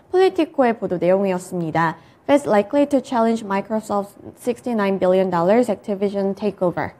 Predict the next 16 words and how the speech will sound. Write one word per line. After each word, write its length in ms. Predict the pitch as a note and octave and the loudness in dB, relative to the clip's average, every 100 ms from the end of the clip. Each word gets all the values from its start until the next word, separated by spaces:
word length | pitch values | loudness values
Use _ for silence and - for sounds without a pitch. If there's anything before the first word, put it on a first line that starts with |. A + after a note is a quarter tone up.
| _ _ _ _ _ _ | _ _ _ _ _ _
네, 100 | G3 | 4
어떤 320 | F#3 - F#4 | 4 4 2
소식이었는지 680 | F#4+ F#4+ F#4+ E4+ D#4 C4+ B3+ | 2 2 2 2 2 2 0
바로 240 | B3+ F#3 | 0 0
기사 260 | - G#3+ C4+ | 0 0 2
내용 220 | C4 A#3 | 2 0
통해서 460 | A3+ B3 A3+ F#3 A#3+ | 0 -2 0 2 0
살펴보겠습니다. 1000 | B3 G3+ F3+ E3 E3+ E3+ F3 D#3 D3 - _ _ _ _ _ _ _ _ _ _ _ _ _ _ _ _ _ _ - | 0 -4 -2 -2 -4 -6 -6 -2 -2 -4 _ _ _ _ _ _ _ _ _ _ _ _ _ _ _ _ _ _ 0
미국의 380 | A#3 C4+ C#4 | 4 6 8
연방거래위원회가 1300 | B3 F#3+ C4 F4+ F4 A#3 A#3+ G#3 G#3 A3+ F#3+ G3+ G#3+ E3 | 8 6 4 2 4 4 4 4 2 2 0 2 2 2
마이크로소프트의 1040 | E3 F#3+ B3 D#4+ D#4 D4 C#4+ C#4 B3+ A#3 | 4 2 4 4 4 2 2 2 4 4
액티비전 560 | E3+ - B3+ A#3 A3+ A3+ | 2 0 -2 0 0 0
블리자드 460 | A3 G3 G3+ G3 F#3+ | 0 0 2 2 2
인수를 400 | F3 F#3 G3 F#3 | 0 0 0 2
막기 340 | - - G#3+ | 0 0 0
위해 380 | F#3+ F#3 F#3 | 2 2 2